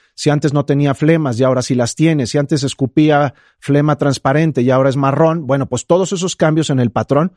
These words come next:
son importantes a tener en cuenta. Y muy importante lo que les digo, fumadores de más de treinta pa-,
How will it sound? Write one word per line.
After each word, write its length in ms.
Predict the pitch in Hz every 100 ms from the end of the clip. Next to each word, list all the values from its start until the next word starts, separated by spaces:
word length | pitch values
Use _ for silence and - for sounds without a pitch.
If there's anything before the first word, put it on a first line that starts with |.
| _ _
son 240 | - 147 151
importantes 580 | 143 127 - 131 -
a 60 | 117
tener 280 | 113 110 113
en 100 | 104
cuenta. 300 | 101 87 - _ - -
Y 100 | 151
muy 180 | 185 220
importante 540 | 196 185 - - 175
lo 120 | 151
que 100 | -
les 120 | 147
digo, 260 | 160 185 113 _ _
fumadores 760 | - 135 127 123 156 143 113 -
de 200 | 107 110
más 220 | 131 147
de 100 | 135
treinta 400 | - 135 135 135
pa-, 120 | -